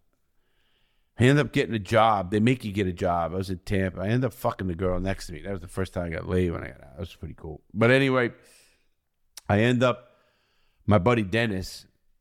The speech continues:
saw that I could not make a choice on fucking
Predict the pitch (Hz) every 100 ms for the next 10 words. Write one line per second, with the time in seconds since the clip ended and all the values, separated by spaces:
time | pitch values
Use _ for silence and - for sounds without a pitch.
0 | _ - - 110 107 110 98 98 - 95
1 | 90 92 98 _ _ - 80 87 90 -
2 | 92 - - 85 90 - - 87 92 -
3 | 87 - 98 98